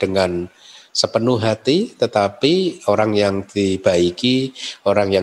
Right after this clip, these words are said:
ditolong malah memperla-, membuat sat-,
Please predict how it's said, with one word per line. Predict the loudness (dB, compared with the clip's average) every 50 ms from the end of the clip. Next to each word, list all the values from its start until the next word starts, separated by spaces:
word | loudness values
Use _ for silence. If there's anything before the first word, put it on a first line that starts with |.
| 0
ditolong | -2 -2 0 2 2 2 2 2 2 0 0 0
malah | 0 0 0
memperla-, | -2 -2 -2 -2 -2 0 0 0 0
membuat | 0 0 -2 -2 -2 -4 -6 -6 -6 -6 -6 -6 -4 -2 0 0 0 0
sat-, | 0 0 -2 -2